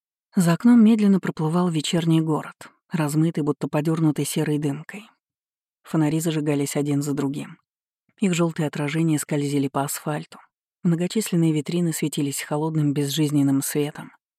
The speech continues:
«Ну что, как там первая неделя обучения?» притворно серьезно спросил Игорь. «Уже все экзамены экстерном сдала». Натянуто пошутил он.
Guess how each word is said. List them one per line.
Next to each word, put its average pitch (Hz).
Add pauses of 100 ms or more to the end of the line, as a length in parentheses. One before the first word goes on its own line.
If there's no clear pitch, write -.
(540)
«Ну 165
что, 170
как 147
там 143
первая 151
неделя 143
обучения?» 143 (580)
притворно 185
серьезно 156
спросил 147
Игорь. 127 (760)
«Уже 156
все 151
экзамены 143
экстерном 135
сдала». 135 (920)
Натянуто 156
пошутил 147
он. -